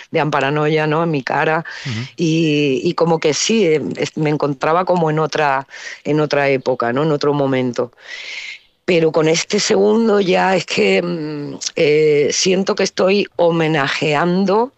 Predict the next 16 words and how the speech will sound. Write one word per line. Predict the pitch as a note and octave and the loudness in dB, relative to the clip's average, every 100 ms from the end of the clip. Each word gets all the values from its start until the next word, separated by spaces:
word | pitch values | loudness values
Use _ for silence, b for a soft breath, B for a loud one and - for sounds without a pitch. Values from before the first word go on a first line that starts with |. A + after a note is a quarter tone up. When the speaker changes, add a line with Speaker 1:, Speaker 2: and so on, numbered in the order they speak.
| B B B B | B B B B
Speaker 1:
eh, | D#3+ D3+ C#3 C3 A#2+ A2+ A2+ - - | 0 2 2 2 0 0 -2 -4 -2
esas | E3 A3 | 0 0
canciones | - E3+ D#3 B2+ E3 D#3 F#3+ G#3+ | 0 0 0 0 0 2 2 0
que | - C#3+ | 0 -2
de | - C#3+ | 0 -2
verdad | B2+ B2 C#3 | 0 0 0
no | F3+ | 0
me | D#3+ D#3 | 0 0
canso | C#3 E3 D#3+ - F3+ | 0 0 0 0 0
de, | E3+ D3 C3+ - F2 | 0 0 -2 -4 -8
de | E2+ B2+ | -6 -6
Speaker 2:
Claro. | |
Speaker 1:
cantarlas | B2 B2+ B2 C3 D#3 D#3 | -4 -4 -4 -2 -2 -2
en | D3 | -2
directo, | C3 B2 C3+ - - F#3+ - | -2 -2 -2 -4 -4 -4 -6
Speaker 2:
Ujú. | F#2+ F#2 | -10 -10